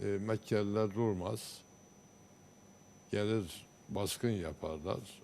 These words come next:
Yani Müslümanlığı Medine'de yok etmek için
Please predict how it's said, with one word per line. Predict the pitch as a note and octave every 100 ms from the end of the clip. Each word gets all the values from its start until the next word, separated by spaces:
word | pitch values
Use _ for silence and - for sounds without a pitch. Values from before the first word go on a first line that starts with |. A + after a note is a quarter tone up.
| - - - -
Yani | G2+ F#2 F#2 D#2 D2+ F2+
Müslümanlığı | - - F#2 F2+ F2 F2 G#2 A#2+ - - - - -
Medine'de | F#2+ E2+ G2+ G2 F2 F#2
yok | G#2 A#2 -
etmek | F2 - E2 D2+
için | - - C#3